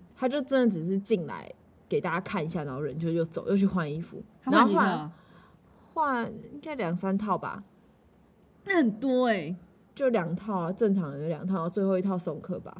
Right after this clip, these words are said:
Speaker 2: 嗯。
Speaker 1: 对啊，就这样。
Speaker 2: 然后就结束了。
Speaker 1: 就结束了。然后就是你从头到尾都没看到新娘，然后也没有办法跟她说到话。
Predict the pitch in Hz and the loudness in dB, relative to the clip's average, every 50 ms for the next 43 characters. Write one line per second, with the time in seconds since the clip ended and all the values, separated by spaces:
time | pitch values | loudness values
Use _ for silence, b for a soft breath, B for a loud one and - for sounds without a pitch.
0 | 190 208 214 208 202 202 208 208 202 196 196 190 190 180 240 208 202 208 226 233 | -10 -6 -2 0 0 0 2 2 0 0 0 0 0 2 2 2 2 2 2 2
1 | 220 254 226 175 - - - - - - 214 233 254 269 277 - 254 190 175 - | 4 4 4 4 2 -2 -8 -12 -6 -2 -2 0 0 0 -2 0 -2 -2 -2 -2
2 | 240 220 180 165 - - - 311 254 233 196 196 196 277 262 233 202 160 123 - | -2 -2 -2 -2 -4 -4 -4 4 8 8 8 8 8 6 6 6 6 6 2 -2
3 | 208 - - - 202 220 240 269 - - 294 277 320 302 254 233 214 240 247 214 | -8 -10 -6 0 2 4 4 4 4 2 0 0 0 2 2 2 4 4 4 4
4 | 220 226 277 240 202 190 220 226 226 220 196 190 208 214 202 196 208 214 - 208 | 6 6 6 4 4 6 6 6 6 6 4 4 2 2 2 2 0 2 2 2
5 | 185 190 190 180 101 92 117 180 180 214 226 208 165 175 185 180 165 185 180 147 | 4 4 4 2 0 -2 -4 -2 0 2 2 2 2 2 0 0 0 -2 -4 -4
6 | 127 135 143 143 160 165 - - 147 156 143 127 - - 139 - - | -6 -8 -8 -8 -8 -8 -6 -8 -8 -8 -8 -10 -10 -10 -12 -12 -12